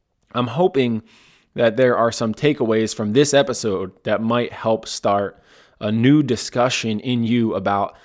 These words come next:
how you might be able to handle some of the negative emotions that pop up today or this week or throughout life. Right now, personally,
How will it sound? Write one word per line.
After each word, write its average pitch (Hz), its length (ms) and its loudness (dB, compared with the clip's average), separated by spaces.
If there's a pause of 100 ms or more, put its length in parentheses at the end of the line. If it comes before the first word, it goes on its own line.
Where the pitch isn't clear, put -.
(300)
how 131 180 -4
you 165 160 0
might 143 200 4
be 127 120 2
able 113 140 2
to 98 100 0
handle 104 600 -4 (240)
some 120 220 -2
of 113 80 0
the 107 80 0
negative 107 420 0
emotions 101 560 -4
that 90 220 -6
pop 104 340 -4
up 95 220 -4 (580)
today 98 720 -2 (340)
or 95 340 -10
this 101 300 -6
week - 500 -8 (440)
or 95 300 -4 (200)
throughout 104 500 0
life. 92 560 -4 (1400)
Right 175 260 2
now, 143 400 2 (100)
personally, 120 680 -2